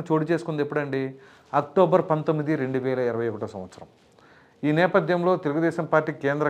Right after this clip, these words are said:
కార్యాలయం పైన దాడి చేయడమే కాకుండా ఫర్నిచర్ ధ్వంసం చేశారు, భయభ్రాంతులకు గురి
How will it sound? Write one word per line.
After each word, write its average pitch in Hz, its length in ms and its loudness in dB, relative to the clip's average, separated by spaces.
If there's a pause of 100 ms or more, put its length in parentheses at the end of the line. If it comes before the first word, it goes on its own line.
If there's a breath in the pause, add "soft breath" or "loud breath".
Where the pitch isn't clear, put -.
కార్యాలయం 143 480 2
పైన 143 160 2 (640 loud breath)
దాడి 135 260 8
చేయడమే 143 300 2 (100)
కాకుండా 151 280 2 (160)
ఫర్నిచర్ 131 500 0
ధ్వంసం 123 360 -4
చేశారు, 147 320 -2 (460 loud breath)
భయభ్రాంతులకు 160 760 4
గురి 123 120 -2